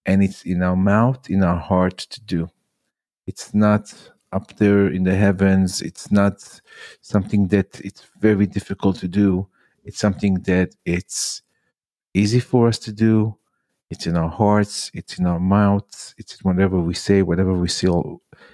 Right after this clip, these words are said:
with the, um, uh, garments of our soul, which is the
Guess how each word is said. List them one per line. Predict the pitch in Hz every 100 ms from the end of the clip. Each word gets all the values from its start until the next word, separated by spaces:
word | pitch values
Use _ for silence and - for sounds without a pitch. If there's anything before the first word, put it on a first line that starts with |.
| - _ - -
with | 92 95 -
the, | - 95 92
um, | 78 82 85 _ _ _ -
uh, | 82 76 92 _ _ _ _ _ - _ _ 110
garments | 104 113 123 95 78 - - - _ -
of | - 156
our | 170
soul, | - - 113 82
which | 73 87 -
is | 87
the | -